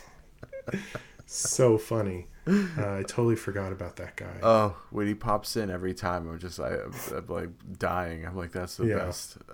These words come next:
Speaker 2: Wherever she found this dude is, uh, the best. <laughs> Um, I guess the
Speaker 1: Yeah,
Speaker 2: only other
Speaker 1: very
Speaker 2: thing
Speaker 1: good
Speaker 2: we,
Speaker 1: stuff.
Speaker 2: we didn't really talk about, uh, we kinda tangentially talk about it, but, um,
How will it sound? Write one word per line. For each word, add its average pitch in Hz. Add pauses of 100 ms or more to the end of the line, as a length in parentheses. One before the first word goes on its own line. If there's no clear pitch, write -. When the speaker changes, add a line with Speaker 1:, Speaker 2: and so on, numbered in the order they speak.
(120)
Speaker 2:
Wherever 101
she 117
found 98
this 92
dude 95 (500)
is, 87
uh, 85
the 87
best. - (520)
<laughs> - (760)
Um, 95 (260)
I 117
guess 165
the 185
Speaker 1:
Yeah, 165
Speaker 2:
only 147
other 151
Speaker 1:
very -
Speaker 2:
thing 135
Speaker 1:
good 143
Speaker 2:
we, 139
Speaker 1:
stuff. -
Speaker 2:
we 127
didn't 131
really 123
talk 110
about, 120 (300)
uh, 98
we 113
kinda 101
tangentially 95
talk 98
about 101
it, -
but, 80 (460)
um, 78